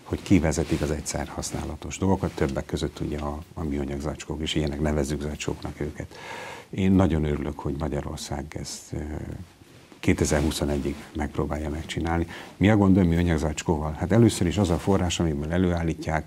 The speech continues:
az nem mog-, megújuló. Tehát kőolaj, alapvetően kőolajból vagy kőolaj származékból állítják elő. Tehát ez véges,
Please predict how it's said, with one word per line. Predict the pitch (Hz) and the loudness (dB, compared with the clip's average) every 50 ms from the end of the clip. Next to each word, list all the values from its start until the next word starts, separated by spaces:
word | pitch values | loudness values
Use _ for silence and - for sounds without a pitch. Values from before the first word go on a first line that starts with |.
| - - - - - - _ - - - - - - - - | -8 -14 -20 -20 -20 -20 _ -20 -20 -20 -20 -20 -20 -12 -2
az | - 95 82 | 0 2 4
nem | 92 90 80 78 | 4 4 4 4
mog-, | 78 73 71 69 71 - | 2 0 -2 -4 -4 -4
megújuló. | 92 87 76 69 73 76 76 76 76 76 76 73 71 - - - - - - - - - | -2 -2 -2 -2 -2 -2 -2 0 0 -2 -2 -4 -6 -10 -16 -20 -20 -20 -20 -20 -2 0
Tehát | - 101 - | 2 2 4
kőolaj, | - - 101 87 82 82 80 80 78 78 78 | 6 6 6 8 6 6 4 2 0 0 2
alapvetően | 101 107 110 104 85 92 87 76 - 78 73 | 4 4 4 4 4 2 0 0 -2 -2 -4
kőolajból | 71 - 78 73 73 73 78 76 76 73 73 73 | -2 -2 -2 0 0 -2 -2 -4 -2 -2 -2 -2
vagy | 76 76 73 | -2 -2 0
kőolaj | - 85 76 76 73 71 | 0 0 2 2 0 -2
származékból | 73 - - 73 76 76 73 73 - 76 76 76 76 76 | -2 0 0 0 0 -2 -2 -2 -2 -2 -2 -2 -4 -4
állítják | 76 78 78 78 - - 78 82 - - | -4 -4 -4 -6 -8 -10 -10 -8 -8 -6
elő. | - 82 82 - | -4 -4 -4 -2
Tehát | - - 143 - - | -2 -2 -2 -2 -2
ez | 110 101 - - - | -4 -6 -6 -8 -4
véges, | - 104 117 117 101 85 90 82 - - | 2 6 6 6 6 6 4 2 0 -2